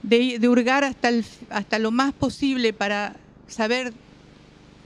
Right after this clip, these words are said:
realmente hacer lo que estaba haciendo, saber cómo lo debía hacer. Y gracias a eso, a esos estudios que hizo de,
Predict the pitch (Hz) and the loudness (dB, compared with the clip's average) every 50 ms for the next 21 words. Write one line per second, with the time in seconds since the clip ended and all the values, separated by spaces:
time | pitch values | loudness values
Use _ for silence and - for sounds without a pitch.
0 | - - 190 190 208 208 220 226 233 233 214 - 214 202 - - 226 220 226 226 | -18 -10 -4 -4 -2 -2 -2 -4 -4 -6 -6 -8 -8 -8 -8 -8 -8 -6 -4 -4
1 | 214 196 - 196 185 - - 214 214 208 202 - - 214 208 214 214 202 - - | -6 -6 -6 -10 -10 -6 -2 -2 -2 -2 -2 -6 -8 -8 -6 -6 -6 -8 -6 -4
2 | 190 185 196 202 202 208 - - - 208 214 220 214 208 196 190 180 180 180 180 | -4 -2 -2 -2 -2 -4 -10 -6 -2 -2 0 0 0 0 0 0 0 0 -2 -2
3 | 185 180 175 185 180 - - 180 165 170 170 - - - - - - - - - | -4 -4 -4 -6 -6 -8 -12 -12 -12 -12 -16 -20 -20 -20 -20 -20 -20 -20 -20 -20
4 | - - - - - 226 233 233 226 233 254 269 311 302 - 320 294 - 269 233 | -20 -20 -14 -6 -4 -2 -2 -2 -2 -2 -2 -2 -2 -4 -6 -8 -8 -4 -4 -4
5 | 233 254 233 - - 262 240 226 220 208 196 190 185 190 - - 196 202 220 - | -2 -4 -4 -6 -4 -2 0 2 2 2 2 2 0 0 -2 -2 -2 -2 -2 -4
6 | - 233 - - 190 - - - 277 269 247 214 190 190 185 - 190 185 196 208 | -8 -12 -8 -8 -10 -8 -4 -2 0 2 2 2 0 -2 -4 -6 -6 -4 -4 -4
7 | 208 - - - 196 196 185 180 180 175 180 175 180 | -6 -6 -6 -6 -4 -4 -4 -6 -6 -8 -8 -10 -14